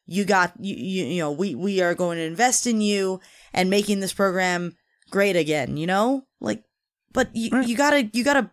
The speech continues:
Speaker 1: reach out and do
Speaker 2: Did
Speaker 1: that.
Speaker 2: you say make U S C great again?
Speaker 1: I did. I did.
Speaker 2: Oh, God.
Speaker 1: <laughs>
Speaker 2: All right, let's go to a tweet we got from, uh, Kenneth Martin from Traveler H Thursdays. "With Game of Thrones, Avengers Endgame, the N B A, and Stanley Cup Finals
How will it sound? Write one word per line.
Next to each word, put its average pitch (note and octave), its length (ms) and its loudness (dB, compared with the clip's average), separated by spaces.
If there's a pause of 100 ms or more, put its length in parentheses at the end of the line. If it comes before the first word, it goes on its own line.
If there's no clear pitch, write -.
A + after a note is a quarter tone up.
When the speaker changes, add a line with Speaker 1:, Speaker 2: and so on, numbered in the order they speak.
(140)
Speaker 1:
reach A#3+ 300 4
out D#4+ 320 2 (500)
and G3+ 140 4
do B3 120 2
Speaker 2:
Did E4+ 100 0
Speaker 1:
that. A3+ 180 4
Speaker 2:
you F4+ 80 6
say E4 240 4
make F#3 560 4
U F3 180 4
S E3+ 140 4
C E3+ 120 -2
great D3 280 2
again? F3+ 120 2
Speaker 1:
I G3+ 60 6
did. F3 380 2
I - 160 0
did. D3+ 540 -2 (100)
Speaker 2:
Oh, F#3+ 160 -2
God. C#3+ 360 0 (120)
Speaker 1:
<laughs> - 120 -8
Speaker 2:
All A#3 1300 0
right, D#3+ 180 4
let's F#3 140 0
go E4 160 4
to A#3+ 40 8
a G#3+ 40 4
tweet G#3+ 220 0
we F#3+ 100 4
got F3 160 4
from, D#3+ 400 2
uh, D#3 360 4
Kenneth F3+ 300 2
Martin D#3 200 2
from D3+ 200 2
Traveler D3+ 320 2
H C#3+ 200 2
Thursdays. D3+ 580 4 (320)
"With F#3 180 2
Game D#4 160 4
of C#4+ 80 2
Thrones, B3 540 4
Avengers G#3+ 480 2
Endgame, F#3 500 2
the E3+ 160 4
N G3 80 4
B F#3+ 180 2
A, E3+ 160 4
and D#3+ 100 2
Stanley E3+ 300 2
Cup D#3+ 180 0
Finals D3 520 2